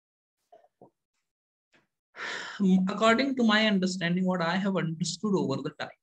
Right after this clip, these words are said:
is talking of the Sudarshan Chakra, or rather activation of something.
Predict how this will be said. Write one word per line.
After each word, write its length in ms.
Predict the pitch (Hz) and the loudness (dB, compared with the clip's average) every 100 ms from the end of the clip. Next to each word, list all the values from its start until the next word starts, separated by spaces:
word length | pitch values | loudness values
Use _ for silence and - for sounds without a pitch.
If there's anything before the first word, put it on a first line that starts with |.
| _ _ _ _ _ _ _ _ _ _ _ _ _ _ - - _ _ _ _ _ _ _ _ _ - | _ _ _ _ _ _ _ _ _ _ _ _ _ _ -20 -20 _ _ _ _ _ _ _ _ _ 4
is 420 | 247 294 302 - - _ _ _ _ _ _ _ _ _ _ _ _ - - - - _ - _ _ - | 6 6 2 -10 -16 _ _ _ _ _ _ _ _ _ _ _ _ -20 -18 -16 -20 _ -20 _ _ 4
talking 360 | 202 208 233 | 4 6 4
of 140 | 226 214 | 4 2
the 40 | |
Sudarshan 560 | 220 - 185 180 180 185 | -2 0 0 2 2 2
Chakra, 300 | 180 - 185 | 2 0 0
or 220 | 190 202 | 0 0
rather 260 | 208 214 233 | 2 2 2
activation 680 | 220 - 214 196 185 196 | 2 0 2 4 4 2
of 140 | 180 190 | 0 -2
something. 360 | - 127 - | -8 -14 -16